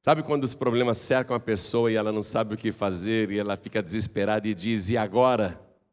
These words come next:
"Ai, meu senhor, que faremos?" Senhor com letra minúscula, porque ele está pedindo socorro do profeta, ele está chamando Eliseu de senhor, mas senhor com letra minúscula.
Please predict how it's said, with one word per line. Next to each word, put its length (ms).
"Ai, 380
meu 180
senhor, 560
que 140
faremos?" 560
Senhor 320
com 100
letra 240
minúscula, 480
porque 360
ele 160
está 240
pedindo 400
socorro 480
do 100
profeta, 480
ele 80
está 220
chamando 300
Eliseu 360
de 80
senhor, 380
mas 180
senhor 300
com 120
letra 240
minúscula. 640